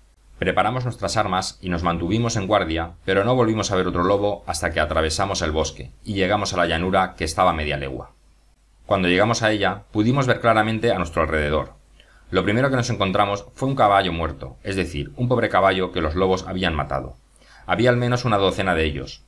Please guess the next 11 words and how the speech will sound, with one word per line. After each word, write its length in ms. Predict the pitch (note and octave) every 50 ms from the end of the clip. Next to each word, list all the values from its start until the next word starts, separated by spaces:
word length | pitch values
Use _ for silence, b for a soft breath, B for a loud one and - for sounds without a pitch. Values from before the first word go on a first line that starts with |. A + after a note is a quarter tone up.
| _ -
royendo 400 | F2+ F#2 F2+ F2+ G2+ G2+ F#2 E2+
los 120 | D#2 D2
huesos, 460 | D2 D2 C#2+ C#2+ C#2+ C2 B1 - - _ -
pues 140 | - E2+ E2
ya 120 | G2+ G2+
se 80 | G2 A2
habían 180 | F#2+ F#2+ F2+
comido 400 | F2 F2 E2+ F2+ F#2 F#2 F2 F2
toda 180 | - F2+ E2+ D2
la 120 | C2+ C2+
carne. 300 | C2+ C2+ C2 C2 C2 B1